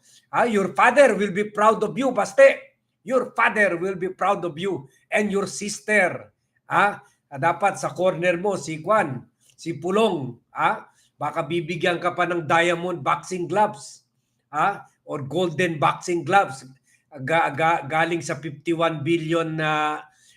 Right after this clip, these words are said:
ah, flood control, ah, budget niya sa pork barrel na hindi pa, na kahit na naubos na yung fifty-one billion ay, ah, tuloy pa rin ang baha dyan sa lugar mo sa Davao. So, go, go, go!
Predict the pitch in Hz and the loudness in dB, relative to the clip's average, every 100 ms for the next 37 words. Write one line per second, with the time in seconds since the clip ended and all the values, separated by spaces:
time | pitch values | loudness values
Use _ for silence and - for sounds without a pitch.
0 | _ 139 143 180 170 170 175 151 151 165 | _ -6 -4 0 0 2 -4 -4 -2 0
1 | 156 156 156 156 156 156 143 165 160 190 | 0 -2 -2 -2 0 0 0 -4 -4 -2
2 | 185 135 - _ _ _ - 143 139 165 | -2 -2 -14 _ _ _ -12 -10 -2 -2
3 | 139 160 156 190 165 143 147 151 - 156 | 0 2 2 2 0 -4 -6 -8 -6 -6
4 | 160 _ _ _ 147 156 151 147 147 147 | -6 _ _ _ -2 0 0 0 0 -2
5 | 147 160 160 160 151 156 156 151 151 156 | -2 -2 -2 -6 -6 -2 0 0 -2 -4
6 | - _ _ _ - 151 185 175 170 180 | -12 _ _ _ -10 -6 -4 -4 -4 -2
7 | 180 170 165 170 - 175 175 170 151 226 | 0 0 0 -4 -6 -2 0 0 0 -2
8 | 180 160 151 165 156 160 165 160 156 151 | 0 -2 -2 -6 -4 -2 -2 -2 -2 0
9 | 147 143 - - 175 175 170 160 165 165 | -2 -6 -12 -6 0 0 0 -2 -2 -4
10 | 135 156 165 147 - _ _ _ _ 127 | -2 0 2 -2 -8 _ _ _ _ 0
11 | 175 147 156 156 147 165 151 170 196 196 | 2 0 -6 -6 -4 -2 -2 -4 -4 -4
12 | - 143 131 180 175 120 - _ _ _ | -4 -4 0 0 0 -6 -14 _ _ _
13 | _ - 147 165 170 170 160 139 254 254 | _ -6 0 4 4 4 4 4 6 6
14 | 254 277 277 | 8 12 12